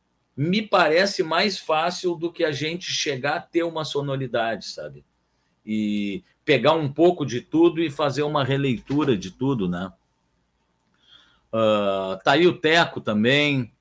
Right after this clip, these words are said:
Eu falei, acho que já do Felipe, né? O Felipe, pô, o Felipe tá da, da França, cara. O Felipe tá de Nice. O Felipe teve, a gente teve uma manhã batendo um papo, me fez muito bem, cara.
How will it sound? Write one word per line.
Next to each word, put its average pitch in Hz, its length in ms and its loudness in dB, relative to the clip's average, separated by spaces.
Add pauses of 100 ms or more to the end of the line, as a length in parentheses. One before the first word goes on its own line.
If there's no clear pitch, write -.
(140)
Eu 107 80 -6
falei, 127 300 0
acho 143 180 0
que 113 80 -12
já 127 140 0
do 120 100 -6
Felipe, 123 540 -2
né? 107 100 -2
O 110 60 -4
Felipe, 147 340 -4
pô, 165 160 0
o 156 60 0
Felipe 143 280 -6
tá 151 140 0
da, 131 140 -2
da 123 260 -2
França, 160 500 0
cara. 80 220 -12
O - 20 -20
Felipe 117 320 -6
tá 135 120 -2
de 131 120 -4
Nice. 165 360 0
O - 260 -20
Felipe 156 300 -4
teve, 165 240 2
a 147 40 0
gente 143 220 -4
teve 156 260 -4
uma 117 300 -2
manhã 123 340 0
batendo 143 320 -4
um 117 60 -4
papo, 139 340 -4
me 120 80 -6
fez 131 280 -6
muito 156 340 -6
bem, 123 300 -2
cara. 92 240 -6